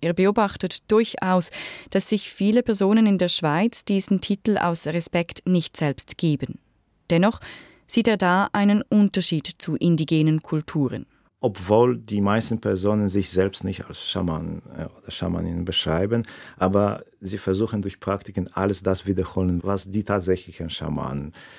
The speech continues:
Speaker 2: in lokalen Kontexten, äh, machen.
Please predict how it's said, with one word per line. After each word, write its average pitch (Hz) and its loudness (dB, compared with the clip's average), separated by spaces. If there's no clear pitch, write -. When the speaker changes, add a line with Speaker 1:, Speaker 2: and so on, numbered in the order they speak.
Speaker 2:
in - -4
lokalen 78 -4
Kontexten, - -10
äh, 67 -10
machen. 73 -4